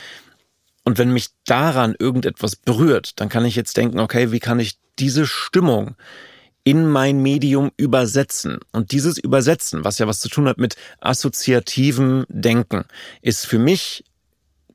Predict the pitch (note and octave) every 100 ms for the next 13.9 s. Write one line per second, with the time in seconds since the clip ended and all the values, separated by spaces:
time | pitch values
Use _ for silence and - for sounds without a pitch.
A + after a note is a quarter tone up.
0 | - A#2+ - - C#3 C3 C3 B2 B2+ -
1 | - - G#2 - G2+ - - - A2+ D3
2 | D3+ D3+ - - B2+ D3 D3 C3 - B2
3 | F3+ - - F#2+ - A#2 B2 A#2+ - -
4 | - - B2+ D3 D#3 D3 - - B2+ F#2+
5 | - A2 C#3 C3 C3+ - B2+ B2+ - -
6 | G2 G#2+ A#2 - - - - - G2+ F#2
7 | B2 D3 - C3+ G#2 A2 - A2 A2 A#2
8 | - A2 B2+ A2+ A#2 - - - - B2+
9 | B2 B2+ A#2+ A2+ A2+ G#2+ A2+ G2+ B2 A2+
10 | - - A2+ - G2 - B2+ G2 F2 E2+
11 | - G#2+ - - B2+ D3+ B2+ C#3 F3 -
12 | - - - B2 C3 A2 C#3 G2+ A#2+ -
13 | C#3 - C3 C#3 - D3 F#3 A#2+ F#2+